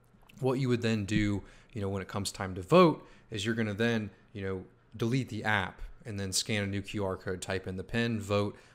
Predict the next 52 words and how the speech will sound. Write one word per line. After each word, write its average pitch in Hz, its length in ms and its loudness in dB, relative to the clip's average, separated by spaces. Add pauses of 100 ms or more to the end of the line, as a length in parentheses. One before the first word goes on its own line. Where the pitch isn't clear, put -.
(100)
delete 104 260 -2
the 98 160 -2
app, 92 300 -4
scan 98 240 -4
the 98 60 -4
Q 98 200 -6
R 90 140 -2
code, 95 240 -4
type 95 240 -6
in 95 80 -6
the 90 60 -6
pin, 95 300 -6
and 95 140 -10
vote. 90 300 -10 (380)
Um, 90 200 -12
so - 140 0
that's 123 160 4
how 123 160 6
it 113 60 2
works 113 200 0
with 98 100 -8
voting 104 200 0
with 98 100 -4
multiple 98 360 -4
wallets 104 340 0
right 92 140 -2
now. 117 360 0
If - 200 -8
you 120 80 -4
guys 120 160 2
have 113 160 2
any 110 120 0
questions 101 400 0
about 95 220 -2
any 101 180 0
of 90 120 -4
this, 98 280 0 (320)
uh, 92 140 0
just 95 160 -4
join 127 180 2
the 113 80 2
Discord 104 440 -2
server 110 420 0
down 95 220 -2
below 98 340 0 (280)
and 101 100 -6
we'll 98 80 -2
help 95 220 -2
you 92 100 -6
out 90 160 -10
with - 120 -14
that. - 200 -12